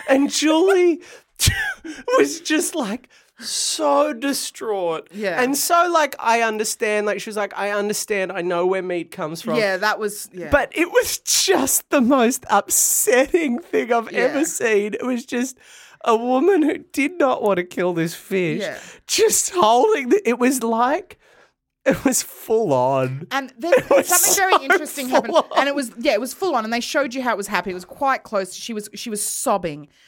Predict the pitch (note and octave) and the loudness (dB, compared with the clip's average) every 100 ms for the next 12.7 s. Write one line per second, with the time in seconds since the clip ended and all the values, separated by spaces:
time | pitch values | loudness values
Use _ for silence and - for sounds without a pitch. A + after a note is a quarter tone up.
0 | _ _ - A#3 C4+ C4+ C4+ B3 G3+ G3+ | _ _ -10 -6 0 0 -2 -6 -6 -6
1 | F#3+ - F#3+ E3+ E3+ F3+ E3 F3 F#3+ G3+ | -6 -8 -10 -8 -10 -10 -6 -4 -6 -10
2 | - F3+ - - F#3+ G3 F#3+ F3+ E3+ D3 | -12 -14 -20 -8 -6 -4 -8 -10 -12 -12
3 | - C3 - _ - C#3 C3 - - - | -12 -12 -12 _ -12 -10 -10 -14 -14 -16
4 | - _ _ _ - G3+ G3+ G3 F3+ F#3 | -18 _ _ _ -8 -6 -4 -4 0 2
5 | G3 G#3+ F#3+ F3+ F3+ E3+ E3+ E3+ E3 G3 | 2 2 0 -4 -6 -6 -4 -4 -4 -6
6 | F3 E3+ E3 - F#3 F3 F3 - - D#3+ | -6 -6 -8 -10 -10 -6 -8 -8 -14 -14
7 | F3 F3 D3+ E3 D#3 F3+ F3 F#3 F#3 - | -14 -10 -8 -10 -14 -14 -8 -8 -6 -8
8 | F#3+ F#3 F3 E3+ D#3 C3+ D#3 C#3 - - | -8 -10 -12 -12 -12 -8 -8 -8 -12 -14
9 | A#2+ B2 F3+ _ - - - - D#4+ B3+ | -14 -14 -20 _ -18 -16 -14 -6 -4 -4
10 | G#3 G#3+ A#3+ E3 - E3+ F3+ F3 D#3 D#3 | -6 -6 -4 -6 -8 -12 -12 -12 -12 -14
11 | F3 D#3+ E3+ D#3 - _ _ _ A3+ B3 | -10 -10 -6 -8 -8 _ _ _ -10 -8
12 | C4 C#4 B3 - B3 G#3+ | -6 -8 -8 -10 -6 -6